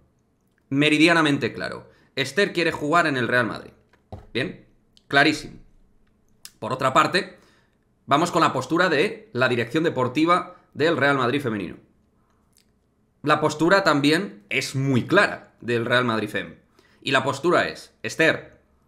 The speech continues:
esto es lo que te ofrecemos a nivel contractual. Esta es nuestra oferta formal para que continúes en el Real Madrid y seas delantera del Real Madrid la próxima campaña". La oferta económica es la misma actual.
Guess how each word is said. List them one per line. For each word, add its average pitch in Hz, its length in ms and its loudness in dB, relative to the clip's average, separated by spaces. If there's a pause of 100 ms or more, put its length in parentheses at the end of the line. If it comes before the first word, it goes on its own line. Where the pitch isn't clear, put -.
(380)
esto 190 320 2
es 202 100 2
lo 185 120 0
que 160 100 -2
te 147 80 2
ofrecemos 170 640 0
a 139 80 2
nivel 156 280 0
contractual. 139 800 0 (360)
Esta 180 280 0
es 180 100 0
nuestra 143 280 0
oferta 151 460 0
formal 147 640 2 (320)
para 190 280 2
que - 180 -6
continúes 139 800 2
en 120 100 -2
el 113 120 -2
Real 117 220 2
Madrid 113 360 -4 (180)
y 120 100 -8
seas 151 300 2
delantera 120 640 0 (460)
del 123 500 -4
Real 117 280 -2
Madrid 113 360 -4
la 101 160 -10
próxima 110 300 -8
campaña". - 400 -16 (1000)
La 139 100 2
oferta 233 540 2 (200)
económica 170 480 0
es 175 100 -2
la 151 120 2
misma 175 280 -2
actual. 131 640 -4